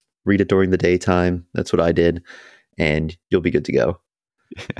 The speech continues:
Speaker 1: Um, my number two, uh, was Across the Spider-Verse.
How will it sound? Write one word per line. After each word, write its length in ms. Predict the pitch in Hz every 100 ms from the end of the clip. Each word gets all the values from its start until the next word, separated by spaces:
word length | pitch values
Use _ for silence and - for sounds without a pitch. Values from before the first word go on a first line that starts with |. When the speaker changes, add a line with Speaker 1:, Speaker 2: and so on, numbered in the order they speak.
| - - 135 - - - _ _ _ _ 95
Speaker 1:
Um, 600 | 87 85 82 80 78 80 - _ _ _ _ _ _ _ _ _ _ _ _ _ _ _ -
my 500 | 90 85 85 85 -
number 420 | 104 95 107 120 110
two, 580 | - 113 98 80 76 85 _ _ _
uh, 560 | 90 82 85 82 82 82 -
was 840 | 95 92 85 82 80 80 - - _ _ _ 92
Across 500 | - - 92 95 -
the 80 | 87
Spider-Verse. 960 | - 73 67 73 - 62 - - -